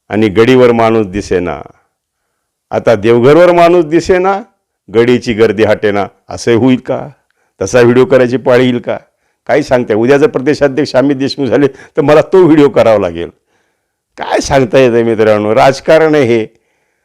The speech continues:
जेवढं चघळताल तेवढं चिक-, चिकळत जाणार आहे, जेवढं खाजवताल तेवढं खाजवत जाणार आहे. बरोबर आहे का नाही? हे पहा, मला राजकारणातलं काही कळत नाही. आता लोकांना वाटतं ह्यांना राजकारणात कळतात, माझा काय दोष आहे? हा, कळतंय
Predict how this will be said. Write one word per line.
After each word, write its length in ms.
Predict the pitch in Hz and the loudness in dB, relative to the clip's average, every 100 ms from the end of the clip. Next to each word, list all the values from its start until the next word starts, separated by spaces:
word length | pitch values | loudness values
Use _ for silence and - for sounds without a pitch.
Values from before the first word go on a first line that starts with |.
| _ _ _ _ _ 71 | _ _ _ _ _ -16
जेवढं 320 | 73 104 113 | -2 2 2
चघळताल 640 | 127 - - 117 135 127 135 | 0 -2 -2 2 2 2 -2
तेवढं 220 | 139 135 | -2 -6
चिक-, 380 | - 143 113 _ | -6 -8 -8 _
चिकळत 380 | - - 143 147 131 | -16 -8 -4 -2 -4
जाणार 280 | 139 135 | -10 -8
आहे, 100 | 127 | -6
जेवढं 280 | 113 127 139 139 - | 0 2 2 -2 -6
खाजवताल 480 | 135 127 147 160 | -6 -2 -2 -2
तेवढं 220 | 151 156 151 | -2 -4 -6
खाजवत 360 | - 139 139 139 | -6 -6 -4 -4
जाणार 320 | 131 131 123 | -2 -4 -4
आहे. 100 | 117 - _ _ _ _ _ _ - | -8 -12 _ _ _ _ _ _ -6
बरोबर 260 | 95 117 | -2 0
आहे 80 | 127 | 2
का 80 | 123 | 0
नाही? 140 | 107 - _ _ _ _ _ _ _ _ _ _ _ 95 | -2 -10 _ _ _ _ _ _ _ _ _ _ _ -8
हे 100 | 87 | -8
पहा, 160 | - | -8
मला 320 | 82 101 120 | -8 -2 2
राजकारणातलं 520 | 123 101 - 95 95 - | 2 0 -4 -10 -10 -14
काही 240 | - 120 | -16 -18
कळत 200 | - - | -18 -20
नाही. 260 | - _ - | -20 _ -14
आता 160 | - | -10
लोकांना 440 | 117 104 - 254 190 | -6 -6 -4 -2 2
वाटतं 320 | 170 135 156 | 2 2 0
ह्यांना 180 | 143 135 | 2 2
राजकारणात 400 | 120 - 123 120 | 0 -2 -4 -2
कळतात, 220 | 120 120 | 0 -2
माझा 420 | 92 78 123 185 | -4 -4 0 0
काय 160 | 170 165 | 0 0
दोष 260 | 151 - | -2 -4
आहे? 100 | 202 185 _ _ _ _ _ _ _ _ _ _ _ _ _ _ _ | -10 -20 _ _ _ _ _ _ _ _ _ _ _ _ _ _ _
हा, 140 | - _ | -20 _
कळतंय 320 | 135 120 - | 0 0 -2